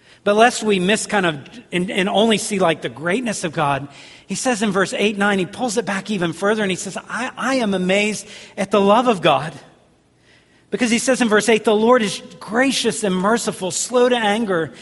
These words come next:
and abounding in steadfast love." Verse nine, "The Lord is good to all, and his mercy is over all that he has made." David is overwhelmed by the love and the goodness of God. And this isn't something he read about in a theology book. This isn't something that he just heard about.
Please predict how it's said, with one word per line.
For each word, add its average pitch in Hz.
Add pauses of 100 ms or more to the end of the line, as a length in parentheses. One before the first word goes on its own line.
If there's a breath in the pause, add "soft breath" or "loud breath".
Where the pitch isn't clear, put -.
(180 loud breath)
and 214
abounding 214
in 190
steadfast 190
love." 190
Verse 214
nine, 202
"The 185
Lord 214
is 180
good 214
to 233
all, 180 (280 loud breath)
and 208
his 202
mercy 196
is 185
over 196
all 202
that 214
he 190
has 190
made." 202
David 254
is 214
overwhelmed 240
by 262
the 208
love 262
and 208
the 202
goodness 240
of 185
God. 226 (220 loud breath)
And 240
this 294
isn't 269
something 233
he 208
read 208
about 208
in 190
a 170
theology 202
book. 160 (220 loud breath)
This 262
isn't 254
something 226
that 196
he 190
just 170
heard 220
about. 185